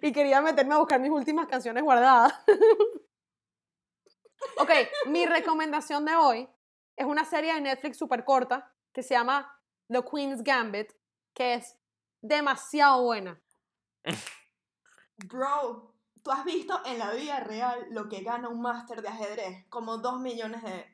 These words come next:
Speaker 3: euros al año.
Speaker 1: Marico,
Speaker 2: No te
Speaker 1: pero
Speaker 2: creo,
Speaker 3: Ok,
Speaker 2: no te
Speaker 3: eso es todo
Speaker 2: creo.
Speaker 3: lo que tengo que decir.
Speaker 1: Marico, conociendo a
Speaker 3: Oh my
Speaker 1: Alejandro,
Speaker 3: God.
Speaker 1: se va a lanzar a
Speaker 2: Bonito.
Speaker 1: estudiar ajedrez.
Speaker 3: A lot.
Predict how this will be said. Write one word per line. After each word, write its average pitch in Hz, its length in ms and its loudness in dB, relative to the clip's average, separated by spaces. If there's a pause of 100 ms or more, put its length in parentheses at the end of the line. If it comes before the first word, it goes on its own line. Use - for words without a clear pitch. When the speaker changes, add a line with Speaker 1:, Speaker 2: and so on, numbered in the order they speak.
Speaker 3:
euros 240 480 -8
al 208 140 -12
año. 214 80 -8
Speaker 1:
Marico, 208 200 -2
Speaker 2:
No - 40 -4
te - 120 0
Speaker 1:
pero 320 180 0
Speaker 2:
creo, 104 360 0 (260)
Speaker 3:
Ok, 220 140 -12
Speaker 2:
no 113 120 -6
te 113 80 -8
Speaker 3:
eso - 0 -
es - 40 -8
todo 127 80 -8
Speaker 2:
creo. 110 200 -2
Speaker 3:
lo 85 80 -8
que 82 60 -12
tengo 196 140 -14
que 196 80 -16
decir. - 260 -18 (1200)
Speaker 1:
Marico, 277 360 0
conociendo 311 420 0
a - 20 6
Speaker 3:
Oh - 20 6
my 381 40 6
Speaker 1:
Alejandro, 349 280 4
Speaker 3:
God. 359 60 2
Speaker 1:
se 339 80 2
va 254 120 8
a - 20 2
lanzar 262 160 2
a 226 100 2
Speaker 2:
Bonito. 294 160 -2
Speaker 1:
estudiar 285 200 4
ajedrez. 269 300 0
Speaker 3:
A 165 40 -14
lot. 180 280 -12